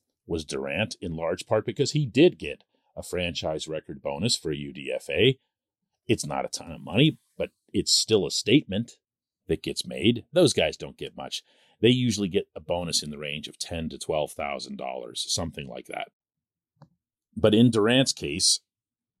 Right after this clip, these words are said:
he's five eleven, one ninety, which is whatever for a running back. That's actually pretty standard fare. He's shown terrific speed, both in workouts and in the games that he played at Duke.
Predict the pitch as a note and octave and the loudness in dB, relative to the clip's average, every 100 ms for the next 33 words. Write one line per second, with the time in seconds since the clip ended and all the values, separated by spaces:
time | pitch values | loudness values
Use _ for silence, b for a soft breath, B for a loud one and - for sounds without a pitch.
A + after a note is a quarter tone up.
0 | _ - - G#2+ F2+ - - - G#2 C3 | _ -18 -4 0 2 0 -2 4 6 6
1 | A#2 A2 A2+ G#2 A2 F#2+ C#2+ A2 G#3 - | 6 2 2 0 0 -2 -2 -2 -2 -2
2 | A3 D#3+ F3+ A#2+ F2 A2 G#2+ A2+ G2+ D#2+ | -2 -2 2 2 4 2 0 0 0 0
3 | F2 F#2+ E2 G#2+ - A2 - _ B2+ C3 | -4 -2 2 2 2 -2 -4 _ -4 -4
4 | - G#2 A2 F2+ - F2+ F#2 D#2+ B1+ - | -4 -6 -4 -2 0 0 -2 -4 -6 0
5 | F#2 A#2 B2+ _ _ _ _ _ _ _ | 6 6 4 _ _ _ _ _ _ _
6 | _ _ _ - C#3+ C#3 - C#3 A#2+ G2 | _ _ _ 4 6 8 6 6 8 6
7 | - - - G#2 C#3 D3 - - - A2 | 2 -4 4 6 6 6 2 2 4 8
8 | C3+ D3 G#2+ A#2+ C3 - F#2 F#2 G2+ A2+ | 8 8 6 8 8 6 -2 0 2 4
9 | C#3 C3+ C#3 - - _ _ _ _ _ | 4 4 4 2 -2 _ _ _ _ _
10 | _ G2 A2+ A2 G#2 G2 F2 C#2+ D3 A3 | _ 2 4 4 0 -4 -6 0 4 4
11 | D3+ B2 C3 - _ _ _ _ _ _ | 4 4 2 0 _ _ _ _ _ _
12 | _ - G2 E2+ F2 - E2 D2 C#2+ - | _ 0 0 0 -4 -4 -2 -2 -4 6
13 | C3+ D3+ - | 8 8 4